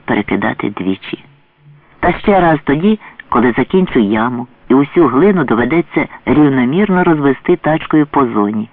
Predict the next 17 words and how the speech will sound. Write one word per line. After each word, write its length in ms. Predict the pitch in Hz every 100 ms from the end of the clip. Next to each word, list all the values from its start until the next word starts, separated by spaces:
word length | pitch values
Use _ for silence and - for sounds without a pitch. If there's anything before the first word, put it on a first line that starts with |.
| - - - _ _ _
Хай 200 | - 135
тепер 340 | - 131 131 123
читач 300 | - - 143 - - - -
сам 200 | 170 139
підрахує, 640 | 117 113 110 117 110 110 -
скільки 380 | - 123 107 117
це 80 | -
буде 300 | 110 117 113 -
тонн. 300 | - 101 110 _ _ _ _ _ _ _ _ _ _ _ _ - _
Вже 180 | 190 262
не 100 | 240
пригадую, 640 | 202 180 202 190 175 151
за 60 | 139
який 320 | 135 - 123
час, 320 | - 143 165 - - - -
за 80 | 202
місяць 580 | 180 156 - 170 - -